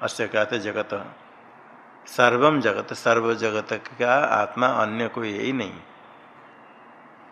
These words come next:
नान्यो अस्ति अस्य आत्मा संसारी, आत्मा के आगे संसारी है। एक साथ रहेगा तो असंसारी भी पदच्छेद हो सकता है, संसारी भी हो सकता है।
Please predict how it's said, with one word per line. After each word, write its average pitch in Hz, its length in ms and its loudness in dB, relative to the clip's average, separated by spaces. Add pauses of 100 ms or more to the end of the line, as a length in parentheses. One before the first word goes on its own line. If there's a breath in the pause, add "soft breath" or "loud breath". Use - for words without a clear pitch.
(200)
नान्यो 110 640 -2
अस्ति 120 600 2
अस्य - 420 0
आत्मा 113 640 4
संसारी, 104 840 -4 (580)
आत्मा 120 440 2
के 123 140 2
आगे 123 260 6
संसारी 117 600 2
है। 110 320 -6 (1120)
एक 113 240 -4
साथ 113 280 0
रहेगा 117 320 2
तो 120 140 -2
असंसारी 117 600 0
भी 123 120 -2
पदच्छेद 120 560 0
हो 123 140 0
सकता 120 340 0
है, 139 320 -4 (360)
संसारी 110 540 -2
भी 127 100 -4
हो 120 100 -6
सकता 117 280 -4
है। 107 340 -8